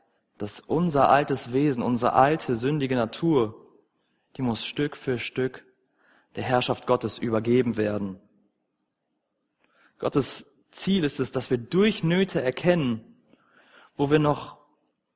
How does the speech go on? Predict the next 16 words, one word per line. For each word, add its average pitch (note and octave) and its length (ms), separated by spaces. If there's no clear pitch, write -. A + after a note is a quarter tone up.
selbstbestimmt C#3+ 800
leben, A2+ 340
nämlich C3 220
da, D#3 200
wo E3+ 120
wir D3+ 80
uns C#3 300
auflehnen D#3 640
gegen B2 180
Gottes C3 240
Erziehung, C3 680
zeigt - 320
Gott C#3+ 160
uns C#3 120
eigentlich B2 340
auf, A#2+ 360